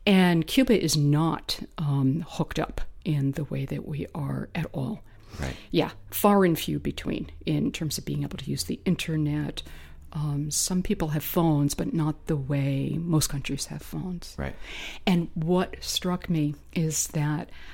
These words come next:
Speaker 1: I would go into a situation, a restaurant or being on the street or hotel or something like that, and people would actually be talking with one another and looking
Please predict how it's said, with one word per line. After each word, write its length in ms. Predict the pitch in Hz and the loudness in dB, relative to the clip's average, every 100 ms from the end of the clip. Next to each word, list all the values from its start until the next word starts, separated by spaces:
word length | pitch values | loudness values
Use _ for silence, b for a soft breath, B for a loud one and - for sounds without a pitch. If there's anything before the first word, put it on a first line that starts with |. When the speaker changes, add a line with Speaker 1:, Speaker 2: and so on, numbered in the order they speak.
| B - | B -2
Speaker 1:
I 100 | 160 | -2
would 180 | 160 - | 0 0
go 180 | 165 | 2
into 240 | 165 160 160 | 2 0 -2
a 60 | |
situation, 840 | 135 160 - 147 151 156 - 147 139 B B B - | -2 -4 -4 -2 0 0 -2 -2 -2 B B B -10
a 460 | - 147 143 143 147 - - | -2 0 2 0 -2 -8 -4
restaurant 680 | 165 - 160 143 135 139 139 | -2 0 0 0 0 2 0
or 220 | 135 143 - - | -2 -8 -12 -8
being 200 | 143 135 | -4 -2
on 80 | 131 | -2
the 80 | 131 | -4
street 520 | - 156 147 143 139 | -4 -2 2 2 0
or 200 | 131 156 B B B | -2 -6 B B B
hotel 480 | - 143 - 147 143 | -6 -4 -2 -2 -2
or 60 | 143 | 0
something 340 | - 156 139 | 0 0 0
like 160 | 135 139 | -2 0
that, 220 | 156 143 - B B - | 0 0 -4 B B 0
and 260 | 190 170 - | 2 2 0
people 380 | - 185 - 185 | 0 2 2 -2
would 200 | 180 180 - | -2 -4 -4
actually 380 | 165 - - 156 | -6 -6 -6 -6
be 140 | 156 | -6
talking 580 | - - 147 - 151 139 | -6 -6 -8 -4 -2 -2
with 360 | - 143 196 - | 0 2 2 4
one 180 | 180 160 | 2 4
another 460 | 147 143 143 143 B B B - | 2 0 -2 -6 B B B -2
and 360 | 156 156 156 170 - | 2 2 0 -6 -10
looking 560 | 131 143 - 156 143 | -6 -6 -4 -2 -2